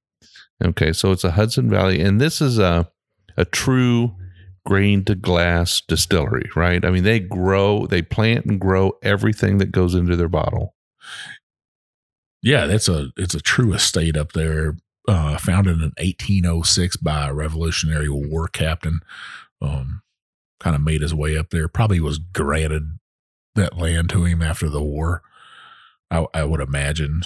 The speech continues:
Speaker 1: Mm-hmm.
Speaker 2: Um, we didn't do that much research on him, but, uh, Kathy from there, she was, she's one of the co-founders, owners, graciously sent us two bottles, um, to do reviews on and then do a full episode with them. Sent us this, and I knew,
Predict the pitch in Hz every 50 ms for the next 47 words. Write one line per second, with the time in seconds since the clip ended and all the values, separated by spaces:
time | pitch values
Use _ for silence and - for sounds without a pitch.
0 | - - 120 117 101 - 113 - - 87 76 73 73 82 82 80 76 69 78 76
1 | 71 76 78 69 76 76 73 - - 76 76 - - 71 71 - 73 71 73 73
2 | 76 82 85 85 - - 90 80 80 76 71 71 67 78 - - _ _ - -
3 | - - _ _ _ - - - 135 156 170 - 123 95 - 82 71 69 71 71
4 | 76 80 - - 104 92 87 - - _ _ _ _ _ _ - - 107 92 92
5 | 95 90 90 87 82 - 82 80 - - 80 80 80 80 80 78 78 - - -
6 | 78 76 76 76 80 85 95 92 - _ _ _ _ _ _ _ _ - 107 104
7 | 107 101 - 101 87 87 85 - - 98 90 82 - - 95 90 80 82 85 87
8 | 85 85 85 85 90 - - - - - - - - - - _ _ _ - 85
9 | 80 76 - 78 80 80 76 73 71 76 78 76 73 71 - 80 76 73 73 76
10 | 76 76 82 85 _ _ _ _ _ _ _ _ _ _ - 90 80 78 73 76
11 | 76 82 80 73 - - 71 76 76 73 73 - - - 80 73 71 71 76 73
12 | 76 76 85 - - - - - - - - - - _ - - 117 113 101 -
13 | - 87 82 82 82 - - 82 78 87 98 113 123 127 107 101 104 98 87 80
14 | 76 67 60